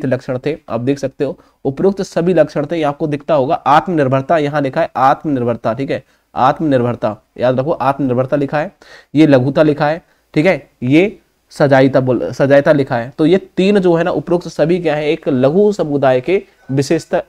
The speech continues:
एक विशेषता है या फिर लक्षण कह सकते हैं, ठीक है। नेक्स्ट क्वेश्चन की ओर चलते हैं, इस क्वेश्चन को सभी लोग देखेंगे और क्वेश्चन का आंसर देंगे क्या रहेगा।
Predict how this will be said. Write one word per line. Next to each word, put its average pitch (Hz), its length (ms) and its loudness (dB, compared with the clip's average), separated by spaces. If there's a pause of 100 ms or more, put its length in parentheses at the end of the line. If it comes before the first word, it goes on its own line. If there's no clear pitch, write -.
एक 135 160 -4
विशेषता 151 460 -2
है 180 160 0
या 170 60 -2
फिर 143 160 -2
लक्षण 127 320 -2
कह 120 140 -2
सकते - 300 -12
हैं, - 200 -16
ठीक 151 100 -6
है। - 160 -2 (1300)
नेक्स्ट 151 200 0
क्वेश्चन 196 280 0
की 202 80 0
ओर 190 40 2
चलते 180 260 -2
हैं, - 80 -6
इस 160 120 -6
क्वेश्चन 175 300 -6
को 185 80 -6
सभी 151 220 -4
लोग 160 140 -4
देखेंगे 147 280 -2
और 170 120 -2
क्वेश्चन 147 360 -4
का 151 120 -4
आंसर 139 220 -4
देंगे 131 220 -6
क्या 135 180 -4
रहेगा। 110 340 -10